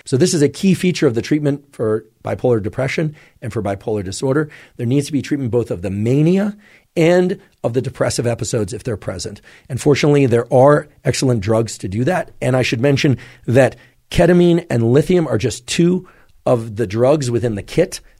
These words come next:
that psychiatrists have access to. There are many things, uh, olanzapines and a number of different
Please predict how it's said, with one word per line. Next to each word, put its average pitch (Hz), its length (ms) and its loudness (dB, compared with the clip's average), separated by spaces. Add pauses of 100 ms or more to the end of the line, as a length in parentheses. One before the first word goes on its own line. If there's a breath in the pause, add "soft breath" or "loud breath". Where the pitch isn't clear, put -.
that - 200 -10
psychiatrists 120 580 -4
have 107 320 -6
access 123 420 0
to. 170 220 4 (280 loud breath)
There 131 100 4
are 120 40 4
many 135 280 2
things, 151 560 0 (140)
uh, 98 320 -8
olanzapines 143 1000 0
and 92 140 -6 (380 soft breath)
a 110 100 -10
number 135 300 4
of 101 100 2
different 127 380 2